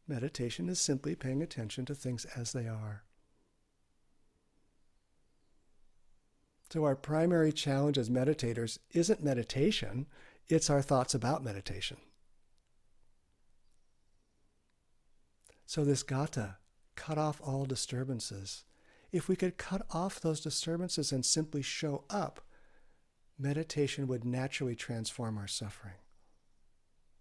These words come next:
And that's why setting this intention to cut off all disturbances is vital. Otherwise, we may just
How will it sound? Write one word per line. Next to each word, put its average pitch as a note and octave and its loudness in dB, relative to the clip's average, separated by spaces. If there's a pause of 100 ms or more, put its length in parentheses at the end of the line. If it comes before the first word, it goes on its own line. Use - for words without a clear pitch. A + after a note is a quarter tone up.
(2500)
And C#3+ -2
that's D3 0
why B2 -2
setting C3 0
this B2 -2
intention A#2+ -4
to A2+ -6
cut B2 -8
off A#2+ -4
all B2 -2
disturbances A2+ -6
is G#2+ -4
vital. G#2+ -6 (340)
Otherwise, C3 0
we C3 2
may C3 2
just C3 0